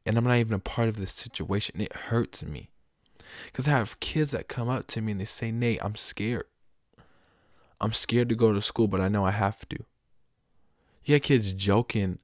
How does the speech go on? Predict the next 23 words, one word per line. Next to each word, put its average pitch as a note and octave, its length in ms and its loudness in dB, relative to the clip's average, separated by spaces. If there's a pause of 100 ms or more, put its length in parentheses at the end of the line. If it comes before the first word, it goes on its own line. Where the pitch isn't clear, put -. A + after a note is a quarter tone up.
about G#2 480 2 (420)
school - 440 2
shootings. - 680 0
You B2 60 2
got C3+ 220 4
kids C3 320 2 (640)
not A#2+ 200 6
understand-, A#2+ 640 0
you B2+ 80 0
know, A#2+ 80 0 (100)
you B2+ 120 4
just C3+ 180 -2
got C#3+ 240 2 (1600)
confusion. A#2+ 800 2 (720)
Man, D3+ 200 2
I D3+ 120 4
was F3 180 2
not, B2 380 0 (500)
I'm D3 120 4
not F3 240 2
an G#2+ 100 2
old G#2+ 240 4
man, F#2 320 2